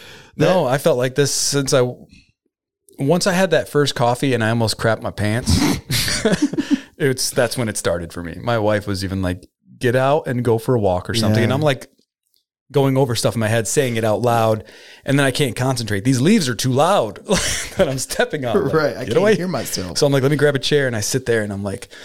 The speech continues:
Speaker 1: Dude, in those situations,
Speaker 2: Oh,
Speaker 1: I
Speaker 2: man.
Speaker 1: cannot stand still.
Speaker 2: No.
Speaker 1: No, so don't feel like it was, like, a weird thing for you to do. I
Speaker 2: And
Speaker 1: can't
Speaker 2: then
Speaker 1: do
Speaker 2: we
Speaker 1: that.
Speaker 2: were having this conversation outside before we called her.
Speaker 1: Mm-hmm.
Speaker 2: I'm like, Everything that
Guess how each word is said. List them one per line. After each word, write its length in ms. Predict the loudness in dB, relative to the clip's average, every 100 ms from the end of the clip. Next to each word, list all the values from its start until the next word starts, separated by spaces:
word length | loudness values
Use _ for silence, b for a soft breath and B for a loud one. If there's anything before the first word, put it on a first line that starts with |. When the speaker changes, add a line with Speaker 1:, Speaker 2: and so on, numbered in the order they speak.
| B B B B B
Speaker 1:
Dude, 160 | 0
in 80 | 2
those 180 | 2 2
situations, 560 | 0 0 2 2 2
Speaker 2:
Oh, 60 | 0
Speaker 1:
I 80 | 0
Speaker 2:
man. 260 | -2 -2 -2
Speaker 1:
cannot 260 | -4 -6
stand 400 | -6 -4 -4 -4
still. 340 | -6 -6 -4 -2
Speaker 2:
No. 300 | 0 0 0
Speaker 1:
No, 100 | 0
so 220 | 2 0
don't 260 | 2 0
feel 240 | 0 0 2
like 220 | 2 2
it 60 | 0
was, 280 | 0 -2
like, 200 | 0 0
a 60 | 2
weird 300 | 2 0 -2
thing 200 | -2 -2
for 100 | 0
you 80 | -2
to 80 | -2
do. 140 | -2
I 120 | 0
Speaker 2:
And 80 | 0
Speaker 1:
can't 240 | 0 -2 -2
Speaker 2:
then 80 | -4
Speaker 1:
do 40 |
Speaker 2:
we 80 | 0
Speaker 1:
that. 20 |
Speaker 2:
were 60 | 2
having 200 | 2 -2
this 140 | -4 -4
conversation 560 | -4 -2 -2 -2 0
outside 420 | -2 -2 -2 -2
before 460 | -2 -6 -4 -4 -6 -8
we 120 | -6
called 280 | -2 -2 0
her. 140 | -4 -8 _ _ -2
Speaker 1:
Mm-hmm. 200 | 2 2
Speaker 2:
I'm 40 |
like, 260 | 2 -2 -6 _ _ _
Everything 460 | -4 0 0 2 2
that 160 | 2